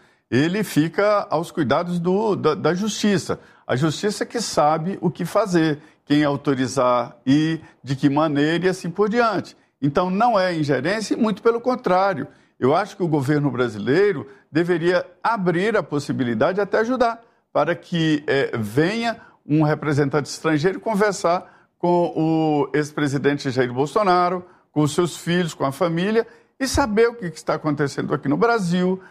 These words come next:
as condições dele lá na prisão, o que, que está acontecendo e por que, que ele está na prisão. Eu acho que o governo deveria, inclusive, fazer uma força maior para que isso aconteça.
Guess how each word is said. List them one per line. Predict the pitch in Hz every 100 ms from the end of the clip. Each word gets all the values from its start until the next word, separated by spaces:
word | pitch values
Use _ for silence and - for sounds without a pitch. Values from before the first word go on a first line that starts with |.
| -
as | 139 -
condições | 170 156 - 175 190 151
dele | 151 170 196 170 143 - _
lá | 113 131
na | 135
prisão, | 110 165 190 143 170 170 175 - -
o | 175
que, | - 147
que | 147
está | - 147
acontecendo | - 160 175 - 190
e | 214
por | - 226 -
que, | 185 196 196 - _ _
que | 226
ele | 214
está | 180 165
na | 175
prisão. | 196 180 147 147 147 - _
Eu | 214
acho | 156 -
que | 180
o |
governo | 165 160 156
deveria, | 175 156 165
inclusive, | 185 247 240 156 170 175 196 - _
fazer | - 190 151
uma | 135 175
força | 175 - 165 170 190
maior | 196 160 170 208 - _
para | - 214
que | -
isso | 196
aconteça. | - - - 480 254 -